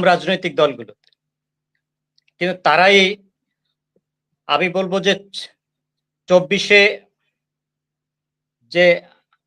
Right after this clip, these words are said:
জুলাই লাল যোদ্ধার এবং যারা জঙ্গিদের পক্ষে যে আন্দোলনটা হয়েছে,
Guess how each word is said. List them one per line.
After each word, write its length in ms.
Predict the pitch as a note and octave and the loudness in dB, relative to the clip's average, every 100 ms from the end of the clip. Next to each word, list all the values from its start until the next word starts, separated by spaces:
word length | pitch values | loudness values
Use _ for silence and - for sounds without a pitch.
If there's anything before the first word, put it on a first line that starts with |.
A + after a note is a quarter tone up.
| _ _ _ _ _ _ _ _ _ _ _ _ | _ _ _ _ _ _ _ _ _ _ _ _
জুলাই 460 | D#3+ F#3 F3+ F3+ F3 _ _ _ _ _ _ _ _ _ B2 | -2 2 4 2 -4 _ _ _ _ _ _ _ _ _ 0
লাল 220 | D3+ E3+ | 2 2
যোদ্ধার 500 | E3+ F#3 C#3+ F3+ E3+ - _ _ _ _ _ _ _ _ _ _ D#3 | -2 -8 2 2 2 -4 _ _ _ _ _ _ _ _ _ _ -2
এবং 200 | E3 D#3+ D#3+ _ _ _ C3 | 0 0 -4 _ _ _ _
যারা 180 | D3+ D#3+ | 0 2
জঙ্গিদের 480 | D#3 D#3+ E3 F3 F#3 - | 2 0 0 -2 -2 -2
পক্ষে 340 | D#3+ D#3 - G3 | -6 -4 0 0
যে 180 | F3 F#3 F3 - _ _ | 0 -2 -4 -8 _ _
আন্দোলনটা 580 | C#3+ D3+ F3+ G3 F#3+ F3+ | -6 -4 0 0 0 -2
হয়েছে, 400 | D#3 F#3+ F#3+ | 2 0 2